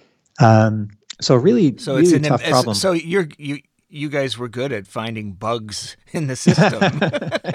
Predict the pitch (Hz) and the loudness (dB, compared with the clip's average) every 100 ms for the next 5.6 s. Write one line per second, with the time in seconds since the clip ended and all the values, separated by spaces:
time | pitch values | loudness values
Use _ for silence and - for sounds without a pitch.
0 | - 170 151 - 160 - 185 202 190 - | -6 -4 -4 -2 -2 -4 -10 -14 -12 -6
1 | - 175 190 202 196 208 196 185 - 175 | -2 2 4 6 6 6 2 0 -4 -8
2 | - 110 90 - - - 196 175 - - | -8 -10 -10 -18 -20 -14 -10 -10 -10 -10
3 | - 190 160 - 160 - 180 160 185 170 | 0 2 2 -2 -4 -2 0 0 -4 -4
4 | 139 135 - 185 117 117 135 208 208 160 | -4 -4 -4 -4 -2 2 4 2 2 -2
5 | 120 117 123 117 - - | -2 -2 -4 -10 -12 -16